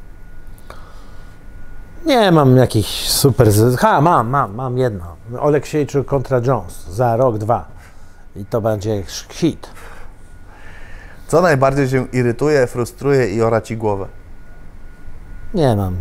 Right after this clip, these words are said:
Speaker 1: nie mam. No, chciałbym być zdrowy, e, chciałbym, żeby moja rodzina była zdrowa. E, podstawa to jest zdrowie moje i mojej rodziny.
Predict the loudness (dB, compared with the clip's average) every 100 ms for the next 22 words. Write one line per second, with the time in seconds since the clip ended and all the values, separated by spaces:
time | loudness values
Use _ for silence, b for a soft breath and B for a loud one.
0 | -2 0 2 2 2 2 4 4 2 0
1 | 2 4 4 2 2 4 4 4 2 2
2 | 0 B B B B -4 0 0 2 4
3 | 4 4 4 4 4 4 4 2 2 4
4 | 4 2 2 2 2 2 0 -2 B B
5 | B B B -6 0 4 4 2 -4 0
6 | 2 4 4 4 4 2 0 -2 -4 -4
7 | -4 2 2 4 4 4 4 2 2 2
8 | 0 2 2 0 0 2 0